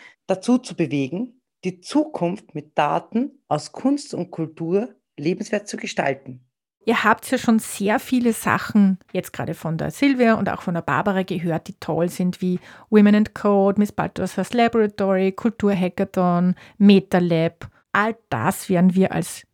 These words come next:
Speaker 2: Links auf w w w medienzirkus punkt a t zur Sendung dazu stellen. Aber eines möchten wir euch noch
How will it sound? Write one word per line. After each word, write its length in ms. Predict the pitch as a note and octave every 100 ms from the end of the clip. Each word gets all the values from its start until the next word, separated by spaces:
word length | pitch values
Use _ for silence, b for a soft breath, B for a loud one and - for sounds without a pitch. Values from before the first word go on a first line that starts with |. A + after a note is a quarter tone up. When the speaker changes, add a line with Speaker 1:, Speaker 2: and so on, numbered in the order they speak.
| _ -
Speaker 2:
Links 460 | F#3 G#3 G#3 - -
auf 380 | F#3 F3 - - _ _
w 140 | G3+ F#3
w 80 | F#3
w 140 | F3+
medienzirkus 600 | F3+ F3 F#3 - - G3
punkt 320 | - F3+ -
a 60 | -
t 340 | - D3+ D#3 _ -
zur 160 | -
Sendung 380 | F3+ - E3+ E3+
dazu 360 | - - - D#4
stellen. 800 | - - _ - A#2+ - - -
Aber 340 | G#3 G#3 -
eines 460 | F#3+ E3 G3+ G3+ - -
möchten 440 | F#3 F3+ - F#3
wir 120 | F3+
euch 180 | E3 E3 - _ -
noch 340 | F3 E3+ -